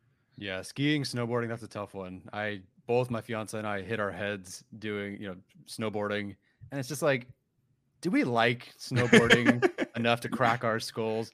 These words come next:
Speaker 2: Right.
Speaker 1: Not really. We'll just stick to surfing.
Speaker 2: Yeah. So obviously, you know, growing up in Utah, a lot of people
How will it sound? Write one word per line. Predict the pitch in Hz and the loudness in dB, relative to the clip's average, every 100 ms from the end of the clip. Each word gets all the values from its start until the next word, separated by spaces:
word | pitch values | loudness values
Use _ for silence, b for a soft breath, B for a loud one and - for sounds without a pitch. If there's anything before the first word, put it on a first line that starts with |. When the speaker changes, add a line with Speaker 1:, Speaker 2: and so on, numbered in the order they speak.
| - | -6
Speaker 2:
Right. | 87 82 | -4 -2
Speaker 1:
Not | 156 151 107 | 0 0 -2
really. | 104 107 107 | -4 -2 -2
We'll | 104 131 | -2 -4
just | 123 | -4
stick | 120 107 | -8 -10
to | |
surfing. | 95 98 92 90 90 - _ _ - _ _ _ - _ | -10 -8 -6 -8 -10 -12 _ _ -20 _ _ _ -20 _
Speaker 2:
Yeah. | 80 87 78 - _ _ _ - | -6 -6 -6 -12 _ _ _ -6
So | 107 | 4
obviously, | 110 127 151 165 135 | 6 8 6 6 6
you | 120 | 6
know, | 113 | 2
growing | 110 113 | 2 0
up | 113 107 | 0 0
in | |
Utah, | 104 107 95 | -2 -2 -2
a | 90 | -2
lot | 98 | -2
of | 104 | -4
people | 104 95 101 92 90 90 | -6 -4 -4 -2 -4 -8